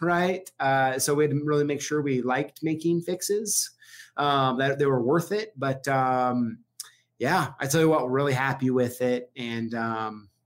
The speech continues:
yeah, so there you have it. So I tell you what, we're gonna go over the winners now, um, this week's five winners. And then at the very end, I'm gonna, um, explain to you all how,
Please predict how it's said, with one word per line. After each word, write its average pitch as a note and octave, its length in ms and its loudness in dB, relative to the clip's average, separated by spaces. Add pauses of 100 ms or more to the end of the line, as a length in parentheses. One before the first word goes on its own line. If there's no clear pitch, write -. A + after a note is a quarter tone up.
(120)
yeah, B2 200 -2 (920)
so A2 520 -6 (540)
there D#3+ 140 6
you E3+ 60 8
have G#3 280 6
it. C#3+ 180 0
So G#3+ 240 6
I G3+ 100 4
tell A3 140 6
you A#3 60 8
what, G#3 140 6
we're F3+ 160 6
gonna A3 120 6
go A3 140 10
over A3 80 6
the A3 100 6
winners G3+ 340 6
now, F#3 420 0
um, D3+ 240 4
this D#3 180 2
week's E3+ 240 4
five D#3 600 0
winners. D3+ 680 0
And C#3 240 4
then E3+ 300 2
at D3 140 -4
the C#3 60 -4
very D#3 300 4
end, D#3 300 0
I'm C#3 120 0
gonna, D#3 360 0 (280)
um, C#3 200 0
explain C#3 500 0
to D3+ 80 -4
you D3+ 240 2
all C#3+ 300 4
how, B2+ 420 0